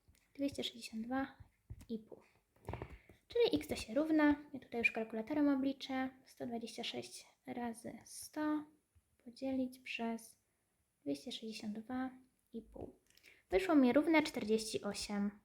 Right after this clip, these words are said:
złotych. Czyli obliczyłyśmy cenę biletu normalnego. Dobrze, zadanie czternaste. Cenę biletu podniesiono o czterdzieści procent, a po kilku miesiącach obniżono o piętnaście procent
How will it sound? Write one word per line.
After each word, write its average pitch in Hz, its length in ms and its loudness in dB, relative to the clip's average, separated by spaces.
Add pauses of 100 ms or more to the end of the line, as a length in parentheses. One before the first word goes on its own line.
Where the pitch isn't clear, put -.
(1000)
złotych. - 580 -2 (600)
Czyli 415 240 6
obliczyłyśmy 247 600 6
cenę 349 240 4
biletu 233 360 6
normalnego. 214 720 4 (960)
Dobrze, 208 460 -8
zadanie 311 460 2
czternaste. 262 760 0 (800)
Cenę 403 260 0
biletu 269 320 8
podniesiono 277 560 2
o 240 80 2
czterdzieści - 560 -4
procent, 294 500 -4 (100)
a 285 80 2
po 302 160 0
kilku 226 280 0
miesiącach 285 420 -2 (100)
obniżono 247 480 4
o 208 40 0
piętnaście 208 440 -6
procent 285 400 0